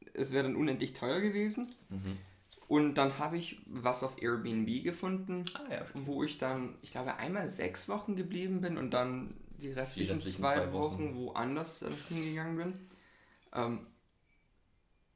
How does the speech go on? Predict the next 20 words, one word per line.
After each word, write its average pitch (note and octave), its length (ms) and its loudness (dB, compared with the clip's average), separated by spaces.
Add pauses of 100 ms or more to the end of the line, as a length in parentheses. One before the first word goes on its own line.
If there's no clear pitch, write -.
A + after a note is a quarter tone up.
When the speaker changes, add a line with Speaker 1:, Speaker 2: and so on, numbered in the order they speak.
(140)
Speaker 1:
toll C3+ 240 4
ist, - 300 0
dass D3 440 -4 (580)
trotz, - 540 0
also B2 160 2
der A2 320 0
U A#2 100 6
S - 200 -2
A, D#3 360 0 (460)
sie C3+ 200 0
kostenlose D#3+ 960 2 (640)
Busse D3 320 0
hatten. - 380 -12 (100)
Speaker 2:
Okay, - 360 -2
das - 180 -2
ist C3+ 140 -2
ja E2+ 80 0
echt - 280 -2
eine G2+ 80 0
Sache, G#2 540 0